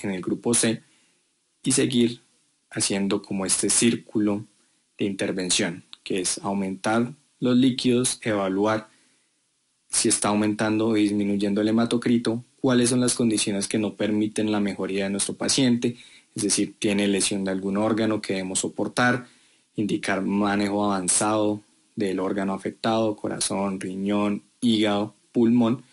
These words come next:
y darle soporte a cada órgano. En caso de que se documente sangrado y el hematocrito esté disminuyendo,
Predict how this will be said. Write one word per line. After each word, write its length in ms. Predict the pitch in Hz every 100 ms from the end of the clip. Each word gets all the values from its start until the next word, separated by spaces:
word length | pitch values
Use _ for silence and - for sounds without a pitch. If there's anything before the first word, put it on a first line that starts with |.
| _ _ _ _ _ _ _ _
y 140 | 139
darle 300 | 131 120 117
soporte 640 | 113 107 110 107 - 101 101 _
a 120 | -
cada 400 | - - 98 95
órgano. 320 | 92 92 - 123 _ _ _ -
En 160 | 120
caso 480 | 120 104 98 120 165 - _ _ _ -
de 320 | 120 110 101
que 140 | - 104
se 320 | - 98 98
documente 680 | 98 - 101 104 117 120 123
sangrado 520 | 107 101 104 95 92
y 60 |
el 80 | 92
hematocrito 680 | 92 92 90 - 110 104 110
esté 160 | -
disminuyendo, 720 | 117 123 127 131 120 113 160